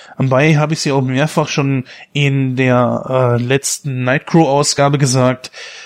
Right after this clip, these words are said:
Und ich habe ja wirklich harsche Kritik an dem Film gelassen. Ich gebe euch einen guten Tipp. Ähm, bevor ihr in diesen Film geht, wenn ihr noch nicht drin wart, lest euch nicht zu viele Kritiken durch.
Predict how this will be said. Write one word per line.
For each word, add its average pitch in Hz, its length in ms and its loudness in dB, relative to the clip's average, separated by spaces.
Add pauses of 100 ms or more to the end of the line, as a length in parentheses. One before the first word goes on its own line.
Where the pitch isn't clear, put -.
Und 143 160 0
ich 151 120 2
habe 170 220 -2
ja 151 260 0
wirklich 147 520 0
harsche 156 280 0
Kritik 151 380 -2
an 127 120 -6
dem 123 120 -2
Film 131 380 0
gelassen. 135 560 -2 (1300)
Ich 165 120 2
gebe 196 160 2
euch 185 140 -4
einen 185 240 6
guten 165 300 4
Tipp. - 460 0 (1000)
Ähm, 156 420 2 (1080)
bevor 185 500 2
ihr 208 180 -4
in 185 120 4
diesen 165 200 6
Film 160 360 4
geht, 131 240 2
wenn 165 120 2
ihr 180 60 2
noch 160 80 -2
nicht 165 160 -2
drin 151 320 4
wart, 117 380 -6 (180)
lest 170 400 0
euch 190 160 -2
nicht 180 220 2
zu 185 100 4
viele 175 260 0
Kritiken 131 640 0
durch. 131 440 2